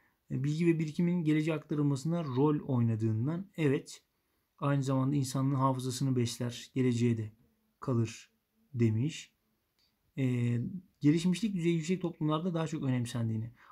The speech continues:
önemsendiği için toplumun gelişmişlik düzeyi artması. Cümle ters verilmiş arkadaşlar. Bu yok. Zaten geriye de iki seçeneğimiz kaldı. Bunların da olmaması gerekiyor. Matbaanın bulunuşundan önce toplumu kitapla buluşturan tek kurum olduğuna. Burada tek kurum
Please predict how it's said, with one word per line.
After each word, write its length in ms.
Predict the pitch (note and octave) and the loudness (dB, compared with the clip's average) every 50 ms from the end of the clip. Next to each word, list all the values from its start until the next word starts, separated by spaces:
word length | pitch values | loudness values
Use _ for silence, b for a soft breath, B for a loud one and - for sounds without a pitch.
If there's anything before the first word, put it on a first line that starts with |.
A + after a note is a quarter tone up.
| B B _ - | B B _ 2
önemsendiği 760 | C3+ C3 C#3 D3 C#3+ C#3+ - C#3+ C#3 C#3 D3 G#3 A#3 A#3+ A#3 | 4 4 4 4 2 0 -2 -2 -2 0 0 2 2 2 2
için 420 | - - F#3 D#3+ D3+ D3 - - - _ | 2 2 2 2 2 0 -2 -6 -16 _
toplumun 400 | - D3+ D3 - D3 C#3 C3 C3 | -6 -6 -4 0 0 2 4 4
gelişmişlik 540 | C3 B2+ A#2+ A#2+ - - - - - - - | 4 2 0 -2 -6 -12 -16 -18 -18 -10 -6
düzeyi 240 | B2 A2+ A#2+ A#2+ A#2 | -2 0 0 0 0
artması. 380 | G#2+ G#2+ - B2 A2 G#2 A2 | -2 -4 -6 -6 -6 -6 -4
Cümle 280 | G#2+ A#2+ B2+ C#3 D3+ C#3+ | -2 0 2 2 0 0
ters 280 | - F3+ F3+ - - | -2 -6 -8 -4 -4
verilmiş 320 | C#3+ B2+ A2+ A2 G#2+ G#2+ A#2 | -2 -2 0 -2 -2 -4 -6
arkadaşlar. 560 | A#2+ A#2+ G#2+ - - A#2 A#2 - - C#3 - _ _ _ _ _ _ | -8 -8 -8 -10 -10 -10 -10 -12 -14 -16 -16 _ _ _ _ _ _
Bu 120 | F3 G#3+ | 4 6
yok. 320 | G#3+ D#3 - - - - _ _ _ _ _ _ _ _ | 6 6 4 0 -10 -20 _ _ _ _ _ _ _ _
Zaten 340 | - C3+ D3 D3 D3+ D#3+ D#3 | -2 0 0 0 2 0 0
geriye 220 | D#3 D#3 D#3+ D#3 D#3+ | 0 0 0 0 -2
de 40 | |
iki 160 | E3 C#3+ - - | -4 -8 -8 -10
seçeneğimiz 440 | - D3 C#3+ D3 C#3+ C3 A#2+ A#2 | -10 -6 -4 -2 -2 0 -2 -4
kaldı. 220 | - - A#2 A2+ A#2 | -4 -4 -4 -2 0
Bunların 320 | A#2 A#2+ A#2+ B2 B2 B2 B2 | 0 0 0 0 0 0 0
da 40 | |
olmaması 540 | - - C3+ C3 B2 A2+ G#2+ G#2+ G#2 - A2+ | 0 2 2 2 2 2 0 0 -4 -4 -4
gerekiyor. 440 | A2+ A2 A2 G#2+ - - F#3 G3 G3 B B B B B B B - | -2 -2 -4 -6 -4 -4 -6 -6 -6 B B B B B B B -4
Matbaanın 500 | D#3 E3 D#3+ - D#3+ D#3 D#3 D#3 D#3 D#3 | -4 -4 -2 -2 0 0 2 0 0 0
bulunuşundan 400 | D3+ D#3 D#3 D3 - E3 D#3 C#3+ | 0 0 0 0 0 0 0 2
önce 160 | C3 C#3 C#3+ | 2 0 0
toplumu 320 | - D3 C#3+ - C#3+ C#3 | -2 -4 -2 -2 -2 -2
kitapla 400 | C3 - - C#3 C3+ - C3 C3 | -2 -4 -6 -6 -6 -4 -4 -2
buluşturan 360 | C3 C3 C3 C3 D3+ D#3 D3 | -2 -2 -2 -2 -4 -4 -2
tek 200 | - D3+ C#3+ - | -4 -6 -8 -6
kurum 240 | - - C#3 D3+ D3 | -6 -2 0 0 2
olduğuna. 400 | C3+ B2+ A#2+ A#2+ A#2 A2+ A2+ B B B B B B B _ | 2 2 0 0 0 -2 -4 B B B B B B B _
Burada 180 | G3+ F#3+ F3+ - | -4 -4 -4 -2
tek 220 | - F3 E3+ - | -2 -6 -6 -4
kurum 320 | - D#3 D3+ D#3 D#3+ E3 | -2 0 0 0 -2 -4